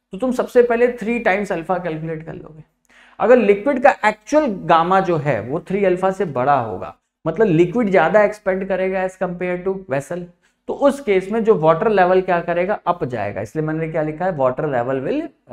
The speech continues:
rise। दूसरा केस क्या बनता है? जो गामा और थ्री अल्फा है उसमें रिलेशन क्या बनता है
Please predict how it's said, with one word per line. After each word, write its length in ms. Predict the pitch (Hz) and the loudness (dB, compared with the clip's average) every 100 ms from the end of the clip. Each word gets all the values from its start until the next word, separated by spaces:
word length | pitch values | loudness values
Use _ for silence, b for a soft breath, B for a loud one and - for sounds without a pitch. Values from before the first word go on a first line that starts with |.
| 104 | -14
rise। 380 | 98 85 - _ _ _ _ _ _ _ _ - | -14 -14 -20 _ _ _ _ _ _ _ _ 0
दूसरा 320 | 247 254 311 | 2 6 6
केस 260 | 302 294 - | 6 2 4
क्या 140 | 269 | 6
बनता 280 | 240 233 262 | 6 2 2
है? 60 | 262 | 2
जो 100 | 254 | 2
गामा 380 | 170 170 214 269 | 4 4 4 6
और 280 | 247 247 247 | 6 6 4
थ्री 200 | 226 220 | 0 2
अल्फा 340 | 196 196 208 | 2 2 2
है 220 | 170 117 - _ - | 2 -2 -8 _ -12
उसमें 280 | 123 151 151 | -8 -4 0
रिलेशन 400 | 151 151 151 156 | 0 0 -2 -6
क्या 120 | 147 | -6
बनता 220 | 139 143 | -4 -6
है 120 | 226 | -6